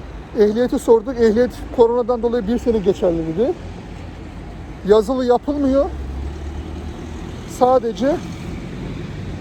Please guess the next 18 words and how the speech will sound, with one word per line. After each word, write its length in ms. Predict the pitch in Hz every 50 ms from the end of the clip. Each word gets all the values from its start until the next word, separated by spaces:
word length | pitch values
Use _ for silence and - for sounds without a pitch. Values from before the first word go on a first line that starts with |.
| - - - - - - - - 214
e, 320 | 202 190 190 190 185 185 185
işte 280 | 190 - - 254 226
bu 260 | 196 233 226 220 214 196
Almanya'da 400 | 214 214 214 214 233 233 220 226
zorunlu 440 | 202 170 214 220 220 226 220 226 233
olan 320 | 226 226 214 226 226 226 220 - - - - - - -
otoban, 420 | 214 190 - 220 208 180 220 214 208 202 - - - - - - - - - - - - - - - - - - - - - -
e, 40 | 190 165 165 160 156 156 151 143 143 143 143 143 139 139 139 143 147
ya 80 | 165 170 -
otoban 340 | 180 180 - 226 196 220 214
sürüşleri, 540 | 214 - 202 165 160 - - 147 143 180 240 247 - - - - - - - - - - - - - - - - - - - - - - - - -
sonra 380 | - 190 190 190 190 196 202 208 190 - - - - - - - - - - - - - -
akşam 360 | 185 - - - 226 214 196
sürüşleri, 500 | - - 196 151 151 - - 160 147 147
yani 240 | 151 151 151 147 139
böyle 160 | 156 151 156
akşam 340 | 147 156 156 - - 185 160 151 135
gece 300 | 165 156 143 170 165